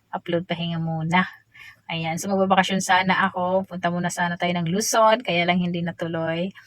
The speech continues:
Kasi parang lagi mapangit yung panahon, tas binabaha pa doon sa, sa Luzon. Tas sumabay pa yung tiyan ko. <laughs> Sumasakit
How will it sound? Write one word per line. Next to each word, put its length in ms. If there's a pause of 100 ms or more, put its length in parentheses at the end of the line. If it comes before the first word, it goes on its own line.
(300)
Kasi 480 (480)
parang 480 (400)
lagi 320
mapangit 640
yung 80
panahon, 520
tas 560
binabaha 560
pa 120
doon 240
sa, 380 (260)
sa 160
Luzon. 960
Tas 480
sumabay 640
pa 100
yung 240
tiyan 320
ko. 160 (520)
<laughs> 540
Sumasakit 460